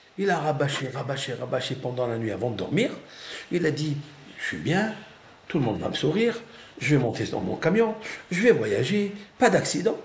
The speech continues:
Eh bien, c'est ce qui s'est passé. « Et ta chère, hachafti et etani. » Ce que j'ai pensé, il m'est arrivé. Pense bien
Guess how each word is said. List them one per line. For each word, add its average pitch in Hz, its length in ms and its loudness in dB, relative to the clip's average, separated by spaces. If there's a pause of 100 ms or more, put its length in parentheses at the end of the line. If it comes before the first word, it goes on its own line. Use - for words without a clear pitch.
(200)
Eh 320 120 8
bien, 320 160 8
c'est 320 120 2
ce - 80 0
qui 285 120 0
s'est - 100 -2
passé. « 190 380 -2 (520)
Et 120 60 -14
ta 147 140 0
chère, 233 380 0 (440)
hachafti 139 680 -2 (260)
et 143 160 -4
etani. » 98 560 -2 (380)
Ce - 140 -2
que 208 200 -2
j'ai 208 220 0
pensé, 226 580 0 (220)
il 131 100 4
m'est 117 240 2
arrivé. 82 400 -4 (180)
Pense 277 240 2
bien 262 240 4